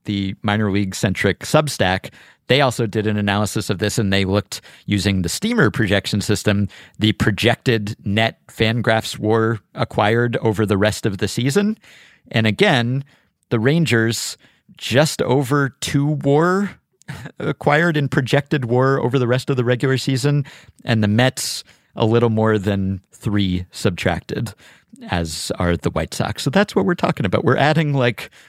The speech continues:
two wins maybe over the rest of the season, subtracting three wins over the rest of the season.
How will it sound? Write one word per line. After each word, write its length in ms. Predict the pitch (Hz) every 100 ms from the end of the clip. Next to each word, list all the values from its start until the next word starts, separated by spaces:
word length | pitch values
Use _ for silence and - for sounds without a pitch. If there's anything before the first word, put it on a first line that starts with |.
| _ _ _ -
two 220 | - 196
wins 440 | 185 202 214 214
maybe 360 | 196 202 214 214
over 240 | - 185
the 60 | 185
rest 160 | 196 -
of 60 |
the 60 | 196
season, 380 | - 190 202 196
subtracting 640 | - 139 - 156 - 160
three 320 | 139 151 160
wins 400 | 175 170 185 180
over 240 | - 170 170
the 80 | 170
rest 200 | 175 -
of 20 |
the 60 | 175
season. 500 | - 175 190 180